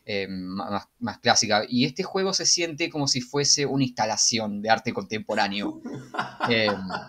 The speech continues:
Speaker 1: de-, que es arte también, oiga.
Speaker 2: Claro, claro, claro, claro.
Speaker 1: Eh, no, no, a ver, pensamos en el concepto de bellas artes para hablar de,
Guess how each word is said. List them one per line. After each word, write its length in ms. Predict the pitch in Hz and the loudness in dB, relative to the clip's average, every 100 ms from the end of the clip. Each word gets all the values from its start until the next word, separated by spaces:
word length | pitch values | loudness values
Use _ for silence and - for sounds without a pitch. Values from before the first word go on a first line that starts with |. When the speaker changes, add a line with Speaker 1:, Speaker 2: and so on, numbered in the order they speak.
| - - _ - | -16 -20 _ -12
Speaker 1:
de-, 200 | - 240 | -4 2
que 60 | 180 | 6
es 140 | 190 | 6
arte 240 | 381 508 208 | 6 6 6
también, 400 | 143 120 98 92 | 6 6 2 0
oiga. 340 | 185 233 113 95 | 4 6 4 2
Speaker 2:
Claro, 220 | 156 143 | 0 2
claro, 240 | 139 143 139 | 2 2 2
claro, 240 | 135 135 | 0 0
claro. 160 | 131 135 | 0 0
Speaker 1:
Eh, 200 | 139 127 | 0 0
no, 540 | 131 147 147 196 190 151 | 0 2 4 4 2 2
no, 340 | 139 175 190 - _ _ _ _ _ _ _ _ _ - - | 4 4 0 -6 _ _ _ _ _ _ _ _ _ -4 2
a 80 | 135 | 6
ver, 320 | 127 110 - - 127 123 - _ _ _ _ _ _ _ _ _ _ _ _ _ _ - | 6 4 -4 -4 -4 -4 -10 _ _ _ _ _ _ _ _ _ _ _ _ _ _ -2
pensamos 540 | 151 139 196 214 - | 2 6 6 6 2
en 80 | 165 | 0
el 120 | 147 | 0
concepto 480 | 151 143 156 165 165 | 0 2 2 2 2
de 80 | 143 | 4
bellas 280 | 127 123 | 2 2
artes 240 | 127 123 123 | 2 2 -2
para 160 | 110 | -2
hablar 280 | 107 107 104 | 0 0 -2
de, 340 | 98 101 - | -2 -6 -8